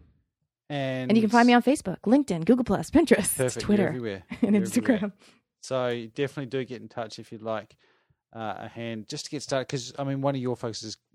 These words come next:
Speaker 1: helping people getting started, right? Which is, I think, part of the biggest hurdle with this stuff 'cause
Speaker 2: Mm-hmm.
Speaker 1: it is quite overwhelming if you haven't, haven't got it set up.
Speaker 2: I do online workshops,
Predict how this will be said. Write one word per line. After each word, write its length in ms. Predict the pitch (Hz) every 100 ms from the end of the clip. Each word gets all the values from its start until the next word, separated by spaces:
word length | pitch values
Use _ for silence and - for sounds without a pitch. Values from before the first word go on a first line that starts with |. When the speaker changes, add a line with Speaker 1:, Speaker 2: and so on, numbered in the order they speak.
| 117
Speaker 1:
helping 160 | 98
people 180 | 107 98
getting 220 | 104 101
started, 420 | - 107 98 107
right? 220 | - 98 - _ _
Which 200 | 113 -
is, 220 | 104 - _ _ _
I 60 | 113
think, 220 | - 110 _ _ -
part 160 | 117
of 40 | 101
the 60 | 90
biggest 280 | 113 101 -
hurdle 200 | 104 98
with 120 | 101
this 100 | 107
stuff 260 | - - -
'cause 140 | 196
Speaker 2:
Mm-hmm. 140 | 170 120
Speaker 1:
it 40 |
is 120 | 117
quite 180 | - 110
overwhelming 460 | 104 95 98 95 95
if 60 | 98
you 60 |
haven't, 240 | 101 104 _ _ -
haven't 140 | 104
got 140 | 104
it 80 | 95
set 160 | - 101
up. 140 | - _ - -
Speaker 2:
I 120 | 202
do 140 | 214
online 400 | 185 175 185 190
workshops, 640 | 170 165 226 233 - -